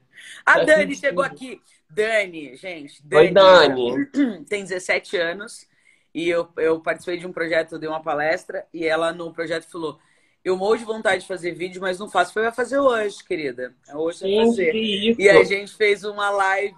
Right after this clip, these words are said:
Speaker 1: eu e Dani. Dani arrasou, gente. Sim,
Speaker 2: Arrasou.
Speaker 1: Dani, Dani maravilhosa.
Speaker 2: Amo.
Speaker 1: Dani maravilhosa.
Speaker 2: É isso aí, Dani. Tem que se jogar. Eu não posso ver uma câmera, meu filho, que eu tô assim, ó.
Speaker 1: Ah,
Speaker 2: "Cadê?
Speaker 1: vai.
Speaker 2: Me segura!" <laughs> Me segura, que eu não posso ver uma câmera.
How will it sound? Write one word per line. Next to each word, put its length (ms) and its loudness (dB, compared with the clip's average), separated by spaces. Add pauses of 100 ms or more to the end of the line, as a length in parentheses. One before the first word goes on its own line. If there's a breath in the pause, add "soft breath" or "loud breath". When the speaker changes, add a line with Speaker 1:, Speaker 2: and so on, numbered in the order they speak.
Speaker 1:
eu 120 -6
e 60 -12
Dani. 340 -10
Dani 260 -12
arrasou, 800 -14
gente. 320 -20
Sim, 100 -6
Speaker 2:
Arrasou. 380 4 (340)
Speaker 1:
Dani, 120 0
Dani 200 -2
maravilhosa. 1040 -4 (360 soft breath)
Speaker 2:
Amo. 140 8
Speaker 1:
Dani 600 6
maravilhosa. 680 -6
Speaker 2:
É 120 8
isso 140 4
aí, 220 6
Dani. 240 6
Tem 100 0
que 60 -8
se 100 -4
jogar. 380 4
Eu 100 8
não 140 6
posso 320 6
ver 80 8
uma 240 8
câmera, 380 6
meu 100 -2
filho, 140 -10
que 60 -8
eu 40 -2
tô 60 2
assim, 100 0
ó. 140 -4 (140)
Speaker 1:
Ah, 160 8
Speaker 2:
"Cadê? 160 2
Speaker 1:
vai. 380 4 (520)
Speaker 2:
Me 140 2
segura!" 520 6 (360)
<laughs> 920 0
Me 180 -2
segura, 540 8
que 60 2
eu 40 4
não 100 6
posso 240 4
ver 80 8
uma 200 8
câmera. 760 6